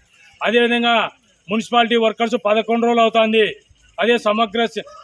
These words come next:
ఆ, శిక్ష అభియాన్ వాళ్ళ కార్మికులు కూడా రోడ్డు పైకి రావడం జరిగింది. ఈరోజు వాలంటీర్లు కూడా మేము కూడా బా-,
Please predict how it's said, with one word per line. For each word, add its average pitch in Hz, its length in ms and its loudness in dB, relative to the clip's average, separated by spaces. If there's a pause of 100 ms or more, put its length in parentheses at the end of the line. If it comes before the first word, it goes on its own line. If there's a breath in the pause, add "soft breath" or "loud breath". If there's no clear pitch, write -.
ఆ, 208 120 0
శిక్ష - 320 -6
అభియాన్ 233 360 2
వాళ్ళ 226 280 2
కార్మికులు 226 480 -2
కూడా 233 160 -2
రోడ్డు 220 200 2
పైకి 226 240 -2
రావడం 220 220 2
జరిగింది. 220 480 -2 (440)
ఈరోజు 233 220 2
వాలంటీర్లు 233 580 2
కూడా 240 140 0
మేము 226 260 0
కూడా 233 140 0
బా-, 208 400 -2